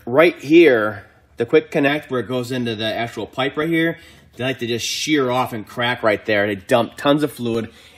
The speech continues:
and they burn your transmission up in about five minutes or less. So, um,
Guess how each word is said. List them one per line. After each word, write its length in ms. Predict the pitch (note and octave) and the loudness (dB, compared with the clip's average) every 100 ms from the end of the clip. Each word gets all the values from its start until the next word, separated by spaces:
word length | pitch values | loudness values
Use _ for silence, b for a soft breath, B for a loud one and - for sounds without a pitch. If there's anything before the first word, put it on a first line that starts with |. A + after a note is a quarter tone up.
| - C3+ | -14 -6
and 100 | C3 | -6
they 80 | |
burn 300 | A2 B2+ B2+ | -4 -4 -4
your 100 | A#2+ | -4
transmission 720 | G#2 A#2+ A2+ G2+ A2 A2+ - G2+ | -6 -8 -8 -8 -8 -8 -8 -12
up 140 | F2+ | -12
in 80 | G2 | -12
about 320 | F#2 F#2 - | -10 -12 -10
five 280 | G#2 F#2+ F#2 | -8 -8 -8
minutes 600 | G#2 G2 - - - B B B B | -10 -12 -14 -18 -18 B B B B
or 160 | E2 E2 | -18 -10
less. 520 | A#2 - - - - B B - | -10 -10 -12 -16 -18 B B -20
So, 420 | - G2 F2+ F2 - b b b b b | -12 -10 -10 -14 -18 b b b b b
um, 420 | C3 C#3 C3+ C#3+ | -2 0 2 0